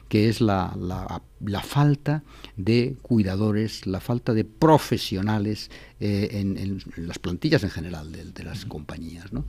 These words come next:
Y esto es una, una carencia realmente muy, muy preocupante.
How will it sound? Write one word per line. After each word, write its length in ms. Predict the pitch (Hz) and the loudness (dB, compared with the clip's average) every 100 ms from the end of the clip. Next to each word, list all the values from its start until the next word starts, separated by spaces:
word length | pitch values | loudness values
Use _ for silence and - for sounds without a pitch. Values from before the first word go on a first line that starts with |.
| - - - | -10 -12 -4
Y 120 | 98 | -2
esto 180 | - 135 | -2 -2
es 80 | 110 | -2
una, 260 | 95 87 | -2 -4
una 320 | 87 95 92 | -6 -6 -6
carencia 680 | - 87 92 101 - 110 127 - - - | -6 -4 -2 -2 0 -2 -2 -8 -20 -12
realmente 520 | 90 92 90 95 107 | -6 -2 -2 -2 -2
muy, 480 | 92 90 98 104 113 95 | -2 -2 0 0 -2 -4
muy 340 | 92 92 110 | -6 0 0
preocupante. 760 | 107 82 - 80 78 73 82 | 0 -6 -6 -10 -10 -12 -14